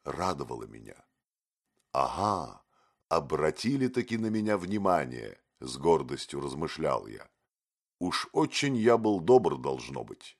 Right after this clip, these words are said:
даже уж чересчур. Ведь будь я не таким добрым, пожалуй, пробыл бы на земле подольше. Впрочем, — заключил я, — всего сразу требовать нельзя». Между тем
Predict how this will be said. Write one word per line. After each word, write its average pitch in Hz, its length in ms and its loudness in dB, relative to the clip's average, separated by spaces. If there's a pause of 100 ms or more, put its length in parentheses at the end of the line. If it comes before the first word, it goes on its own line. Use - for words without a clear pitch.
даже 117 360 4
уж 101 460 -4
чересчур. 90 680 -4 (720)
Ведь 131 200 -4
будь 139 300 -4
я 87 140 0
не 82 120 -2
таким 82 420 -2
добрым, 82 380 4
пожалуй, 64 640 -4 (340)
пробыл 98 380 4
бы 123 140 4
на 107 120 0
земле 87 320 -2
подольше. 62 580 -6 (480)
Впрочем, — 110 680 0
заключил 65 600 -10
я, — 58 240 -8 (500)
всего 85 520 2
сразу 76 720 4 (380)
требовать 85 540 -2
нельзя». 69 520 -8 (1000)
Между 71 460 -4
тем 101 360 0